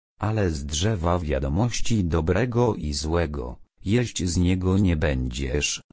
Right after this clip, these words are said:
albowiem dnia, którego jeść będziesz z niego, śmiercią umrzesz". Piąta Mojżeszowa, rozdział trzydziesty, wersety piętnasty, dziewiętnasty i dwudziesty: "Patrz, kładę dziś przed tobą życie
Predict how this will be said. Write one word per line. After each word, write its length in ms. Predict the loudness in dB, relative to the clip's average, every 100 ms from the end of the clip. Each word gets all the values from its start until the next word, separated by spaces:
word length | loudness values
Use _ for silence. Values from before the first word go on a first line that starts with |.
| -4
albowiem 720 | 0 2 2 2 4 4 2
dnia, 420 | 2 0 0 -4 -12 -16
którego 540 | -8 -2 2 2 2 0
jeść 420 | 2 2 4 2
będziesz 640 | 2 2 2 2 0 -2 -6
z 120 | 0
niego, 460 | 2 2 2 0 0 _
śmiercią 640 | -12 -4 0 0 0 -2 -2
umrzesz". 760 | 0 2 2 0 -4 -6 -10 -14 _ _ _ -2
Piąta 480 | 2 2 2 2
Mojżeszowa, 760 | 2 2 0 -2 0 0 0 0
rozdział 580 | 0 0 0 0 2 0
trzydziesty, 760 | -4 -4 0 0 0 0 0
wersety 640 | 2 0 0 -2 -2 -2 -2
piętnasty, 920 | -2 -2 0 0 0 -2 -4 -4 -6 -12 -10
dziewiętnasty 920 | -2 0 0 0 -2 -2 -4 -2 -2
i 200 | -2 -6
dwudziesty: 760 | -4 -4 0 0 -2 -4 -4 -6 -8 _ -4
"Patrz, 500 | -4 -4 -6 -10 -12 _ _ _ -18
kładę 460 | -2 0 2 2 -2
dziś 380 | 0 -2 -2 -8
przed 380 | -2 -2 -2
tobą 460 | 0 0 2 2 2
życie 520 | 0 -4 -6 -8 -8